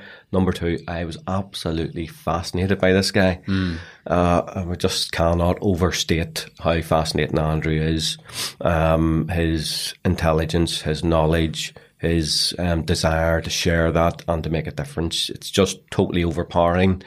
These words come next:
Speaker 1: Um, you have to meet Andrew to understand that. But in fact, I probably think a lot of people who believe him can't actually even comprehend it because of the, the, the quantum of it.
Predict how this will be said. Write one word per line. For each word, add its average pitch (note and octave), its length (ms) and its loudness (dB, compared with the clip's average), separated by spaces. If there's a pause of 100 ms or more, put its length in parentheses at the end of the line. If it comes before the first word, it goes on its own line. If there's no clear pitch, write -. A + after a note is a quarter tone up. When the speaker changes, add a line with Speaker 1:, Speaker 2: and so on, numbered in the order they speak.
(360)
Speaker 1:
Um, E2+ 380 2
you D#2 40 -2
have D#2+ 160 -2
to D#2+ 60 -4
meet E2 160 -2
Andrew E2 300 0
to E2+ 160 -2
understand E2 560 0
that. F2+ 260 2 (220)
But E2+ 320 -6
in G2 120 -2
fact, - 320 -4
I G2+ 100 -2
probably B2 340 2
think G#2+ 320 2
a G2 60 4
lot G2 200 4
of F#2 80 -2
people G2+ 220 0
who F#2+ 80 4
believe F#2+ 340 0
him G2 240 2 (680)
can't E2+ 240 -2
actually F#2 260 -2
even E2+ 160 -4
comprehend F#2+ 540 2
it - 180 -4 (800)
because F#2+ 480 2
of E2 260 0
the, F2+ 220 0 (320)
the, - 80 -12 (140)
the - 60 -16
quantum G#2 520 4
of C3+ 120 4
it. C#3 180 -4